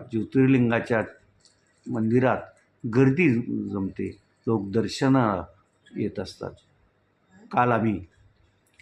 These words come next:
हिंगोली जि-, सध्या हिंगोली जिल्ह्यात असलेल्या औंढा नागनाथ येथील ज्योतिर्लिंगाचं दर्शन घेतलं. यावेळी दिवाळीचा शेवटचा दिवस,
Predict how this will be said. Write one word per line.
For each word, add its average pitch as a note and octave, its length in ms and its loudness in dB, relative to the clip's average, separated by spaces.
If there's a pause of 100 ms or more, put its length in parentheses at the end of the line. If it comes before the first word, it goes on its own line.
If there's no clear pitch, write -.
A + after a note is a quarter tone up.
(680)
हिंगोली B2+ 420 2
जि-, C#3+ 260 -4
सध्या C3+ 420 -2
हिंगोली C#3+ 420 6
जिल्ह्यात D3+ 420 2
असलेल्या A#2+ 540 0 (400)
औंढा A2+ 360 0
नागनाथ G2 520 -2
येथील G#2+ 400 -2 (3250)
ज्योतिर्लिंगाचं A#2 960 0 (100)
दर्शन A2+ 440 -2
घेतलं. F#2 380 -10
यावेळी B2 460 2 (800)
दिवाळीचा A2+ 500 2
शेवटचा B2 600 0
दिवस, A#2+ 520 0